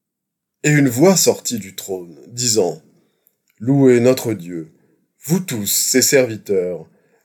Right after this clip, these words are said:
vous qui le craignez, petits et grands. »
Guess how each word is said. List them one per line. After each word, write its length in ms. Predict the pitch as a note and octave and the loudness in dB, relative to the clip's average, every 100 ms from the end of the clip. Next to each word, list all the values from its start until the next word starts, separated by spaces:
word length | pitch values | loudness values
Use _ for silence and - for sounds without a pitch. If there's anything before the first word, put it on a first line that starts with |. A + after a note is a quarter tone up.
| _ | _
vous 260 | B2 F3+ | -2 -2
qui 160 | F#3 D3 | 0 -2
le 100 | B2+ | 0
craignez, 560 | A#2 C#3 A#2+ G2+ F2 D#2 _ - | 0 -2 -2 -4 -8 -16 _ -2
petits 440 | C#3+ D3 D3 A#2+ | -2 0 -2 0
et 60 | A#2 | 0
grands. » 420 | G2+ E2+ - | -2 -6 -10